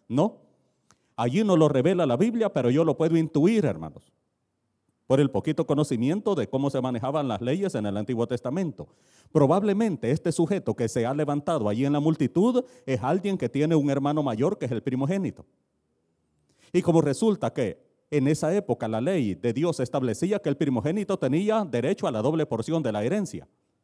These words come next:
Entonces quiere decir que el hermano que no quería partir con él la herencia tenía dos partes, pero a él le había quedado solo una parte porque era el hermano menor.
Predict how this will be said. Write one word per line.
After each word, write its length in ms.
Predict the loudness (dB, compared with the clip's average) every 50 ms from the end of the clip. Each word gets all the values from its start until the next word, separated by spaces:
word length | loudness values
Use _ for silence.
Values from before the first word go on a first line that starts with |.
| _ _ _ _ _ _ _
Entonces 520 | -2 -2 -2 0 0 0 0 0 0 -2 -2
quiere 220 | -2 -2 0 0
decir 360 | 0 0 -2 0 -2 -2 -2
que 120 | 0 -2 0
el 100 | 0 0
hermano 420 | 0 0 0 -2 0 0 -2 -2
que 100 | -2 0
no 120 | -2 -2 0
quería 380 | 0 -2 -2 0 -2 -2 -2
partir 380 | -4 -6 -6 -2 -2 -2 -2 0
con 160 | -2 -2 0
él 80 | 0 0
la 100 | 0 0
herencia 420 | 0 0 0 -2 0 -2 -2 -2
tenía 340 | -2 -2 -2 0 0 0 0
dos 160 | 0 -2 -4
partes, 480 | -4 -4 -2 -2 -2 -2 -2 -2 -2 0
pero 220 | -2 0 2 2
a 120 | 2 2 0
él 80 | 0
le 80 | 0 0
había 240 | 0 0 -2 -2 -2
quedado 320 | -2 0 2 4 4 4
solo 220 | 4 4 2 2 2
una 160 | 2 0 0
parte 300 | 0 -2 0 0 -4 -4
porque 220 | -2 -4 -2 -2 -2
era 100 | -2 0
el 80 | -2
hermano 340 | -2 -2 -2 -2 -2 -2 -2
menor. 340 | -2 -2 -2 -4 -4 -6